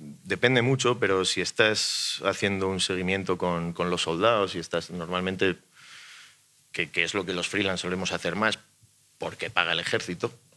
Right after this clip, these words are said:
eh, es así, duermes con ellos, comes con ellos y, y estás con ellos. Em,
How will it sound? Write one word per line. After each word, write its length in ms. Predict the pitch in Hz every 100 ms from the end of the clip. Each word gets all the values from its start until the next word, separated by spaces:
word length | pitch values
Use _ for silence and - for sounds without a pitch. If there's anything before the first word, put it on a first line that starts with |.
| -
eh, 160 | 82 82 87 -
es 80 | 76
así, 180 | 80 110
duermes 380 | 104 92 90 85
con 160 | 95
ellos, 300 | 120 131 131 127
comes 280 | 92 85
con 180 | - 98
ellos 380 | 127 131 127 - - - - - - -
y, 580 | 98 90 85 85 82 -
y 120 | 85
estás 260 | 82 92 -
con 180 | 82 80
ellos. 240 | 78 - - _
Em, 760 | - 101 95 90 90 87 85 82